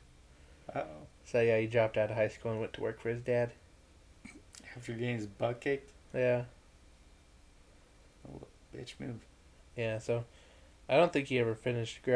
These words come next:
Speaker 2: or graduated high school.
Speaker 1: Oh, yikes.
Speaker 2: Ex-, later he goes into college.
Speaker 1: What?
Speaker 2: Yeah, so he had to graduate somehow.
Speaker 1: Maybe a G E D or something? G E D,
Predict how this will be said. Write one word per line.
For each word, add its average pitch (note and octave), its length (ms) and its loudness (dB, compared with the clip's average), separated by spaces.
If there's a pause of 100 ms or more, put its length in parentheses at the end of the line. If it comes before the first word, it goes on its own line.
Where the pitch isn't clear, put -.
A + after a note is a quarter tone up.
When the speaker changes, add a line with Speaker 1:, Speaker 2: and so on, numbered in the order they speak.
(120)
Speaker 2:
or A2+ 40 0
graduated A2+ 500 2
high G#2+ 120 2
school. A2 360 -4 (1160)
Speaker 1:
Oh, A2 180 -4 (360)
yikes. A#2+ 420 -10 (220)
Speaker 2:
Ex-, C#3 200 -6 (240)
later D3 300 8
he D3 120 2
goes C3+ 280 2
into B2 180 -2
college. A2+ 520 0 (920)
Speaker 1:
What? - 260 -8 (400)
Speaker 2:
Yeah, B2 240 0 (180)
so C3+ 180 -2
he D3 140 2
had D#3 160 6
to D3+ 60 0
graduate A2+ 520 0
somehow. A2 400 -6 (720)
Speaker 1:
Maybe A#2+ 260 -4
a G#2+ 40 -4
G G#2+ 200 -4 (180)
E - 20 -4
D A#2 140 -2
or B2+ 160 0
something? C#3+ 340 -6 (1040)
G A#2 160 -2 (160)
E - 20 -2
D, B2+ 200 0